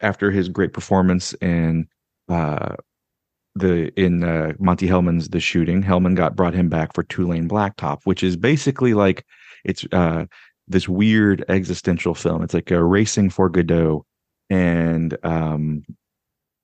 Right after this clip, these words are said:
you've got these, uh, these two guys, uh, uh, who are drag racers. They just kind of, kind of drift around the country, uh, getting into drag races. Uh,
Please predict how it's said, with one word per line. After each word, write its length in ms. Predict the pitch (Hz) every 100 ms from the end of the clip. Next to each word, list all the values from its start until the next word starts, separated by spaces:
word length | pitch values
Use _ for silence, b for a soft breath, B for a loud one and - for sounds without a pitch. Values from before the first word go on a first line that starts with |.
| _ _ _ _
you've 200 | 104 92
got 260 | 107 101 -
these, 320 | 98 90 87
uh, 420 | 90 85 - 50 - _ - - - -
these 180 | 110 104
two 140 | -
guys, 460 | 120 92 82 101 - -
uh, 300 | 90 80 82 87 _ _ _ _ _ -
uh, 380 | 82 73 53
who 460 | - - 92 85 85 -
are 800 | 85 85 85 82 85 85 85 -
drag 280 | 90 120 117
racers. 280 | - - 85
They 120 | 92
just 180 | 95 -
kind 160 | - 101
of, 100 | 85 _ _ _ _ _ _ 107 95 _ _ _ _
kind 120 | 151
of 220 | 156 95 85
drift 640 | 92 85 92 120 - -
around 340 | 101 101 98
the 80 | 92
country, 640 | - 92 90 80 - - - -
uh, 160 | 90
getting 280 | 85 92 92
into 540 | 92 90 - 87 87 90
drag 480 | 92 87 85 87
races. 640 | 85 - 82 - 58 - - -
Uh, 360 | 85 80 80